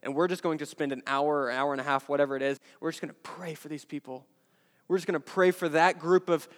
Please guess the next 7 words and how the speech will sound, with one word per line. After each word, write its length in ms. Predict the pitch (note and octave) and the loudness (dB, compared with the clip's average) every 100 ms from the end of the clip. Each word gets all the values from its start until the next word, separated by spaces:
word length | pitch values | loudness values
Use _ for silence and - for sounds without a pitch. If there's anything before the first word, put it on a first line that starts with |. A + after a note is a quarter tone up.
| - | -10
individuals, 720 | - F#3 E3 D#3 C#3 C3+ C3+ | -2 0 2 0 -2 -6 -2
that 540 | D3+ F3+ F#3+ - - D#3 | 4 4 4 -2 -16 6
demographic 840 | G3+ G3+ F#3+ F#3 E3 D#3+ E3 D#3 - | 6 8 4 4 4 4 0 -4 -6
of 140 | D#3 | -6
people. 440 | - D3+ C#3 B2+ - _ _ _ _ _ _ _ _ _ _ | -4 -4 -4 -6 -12 _ _ _ _ _ _ _ _ _ _
Prayer 220 | F#3+ F#3+ | 6 6
service. 600 | F#3 G3 G3 G#3+ - - | 6 4 4 0 -4 -18